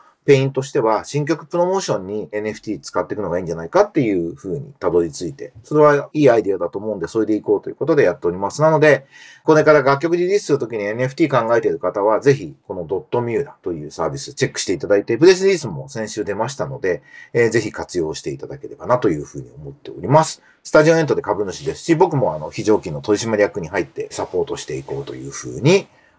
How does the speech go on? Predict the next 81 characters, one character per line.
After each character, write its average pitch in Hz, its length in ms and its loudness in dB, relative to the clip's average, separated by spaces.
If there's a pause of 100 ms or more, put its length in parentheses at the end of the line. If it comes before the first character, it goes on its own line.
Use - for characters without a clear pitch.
思 82 200 -4
っ - 40 -10
て - 220 -12
い 101 100 -10
ま 113 140 2
す。 - 180 -8
あ 135 80 2
の、 135 80 6
ミ 180 140 6
デ 233 80 8
ム 165 80 2
で 98 80 4
も、 92 280 -2 (240)
ピ 214 120 4
ア 262 80 6
ニ 202 160 -2
テ - 80 -18
ィ 78 100 -16
っ - 20 -20
て - 220 -20
い 131 100 -14
う 90 60 -18
ね、 147 180 -12 (400)
エ 135 120 2
ヌ 135 80 6
エ 127 80 4
フ 131 100 -4
テ 135 100 2
ィ 131 40 6
ー - 20 4
音 123 120 -2
楽 113 180 -2
マ 110 160 2
ー 104 60 -4
ケ 85 100 -8
ッ - 20 -8
ト。 - 160 -10
ま 196 120 6
あ、 208 40 8
ド 175 100 6
ッ - 20 -14
ト 175 100 2
ミ 175 60 4
ュ - 20 6
ー 170 40 6
ラ 143 100 6
と 98 120 0
大 156 320 2
ま 175 140 4
か 180 140 2
に 185 80 -4
言 190 100 0
う 160 40 -6
と 117 100 -2
似 101 120 -6
た 110 100 2
よ 113 80 0
う - 20 -2
な 92 80 -8
サ 90 160 -2
ー 85 40 -2
ビ 80 80 -10
ス 73 100 -12
な 78 100 -6
ん 73 40 -10
で 71 60 -10
す 71 100 -14
け - 100 -2
ど、 113 180 2
そ 127 160 -4
こ 143 80 -4
が 147 120 2
か - 280 -4
な 285 100 4
り 220 100 4
影 107 180 6
響 110 140 0
力 85 200 -4
持 87 140 -8
っ - 20 -12
て - 420 -18